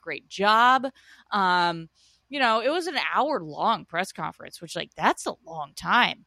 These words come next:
But, um, you know, there was a lot of people on there. I mean, there's a lot of national people on there. It was like, you know, <laughs> every time it was, like, heavy hitter after heavy hitter, uh, in terms of, of,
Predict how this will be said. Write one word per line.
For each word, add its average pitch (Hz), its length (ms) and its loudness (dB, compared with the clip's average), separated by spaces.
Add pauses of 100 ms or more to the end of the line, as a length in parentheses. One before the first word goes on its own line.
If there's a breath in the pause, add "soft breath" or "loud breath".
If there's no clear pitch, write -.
But, 185 320 2
um, 160 480 -2 (1000 soft breath)
you 170 80 -16
know, 185 80 -4
there 226 140 2
was 311 100 -4
a 269 40 -2
lot 208 220 4
of 208 80 -4
people 220 300 -4
on 220 200 2
there. 214 180 2
I 208 40 0
mean, 185 100 -8
there's 196 180 -6
a - 20 -4
lot 208 140 0
of 185 40 -2
national 190 420 0
people 202 320 -6
on 208 200 2
there. 208 220 2
It 180 60 -2
was 160 140 -8
like, 151 200 -4 (420)
you 196 100 -8
know, 151 140 -6 (560 soft breath)
<laughs> - 300 -8
every 220 180 0
time 226 220 4
it - 20 2
was, 220 100 -2
like, 196 140 0
heavy 214 280 0
hitter 208 220 4
after 190 320 6
heavy 175 240 0
hitter, 170 340 -2 (460)
uh, 170 380 2
in 185 160 -2
terms 175 560 -2
of, 156 500 0 (800)
of, 160 400 -2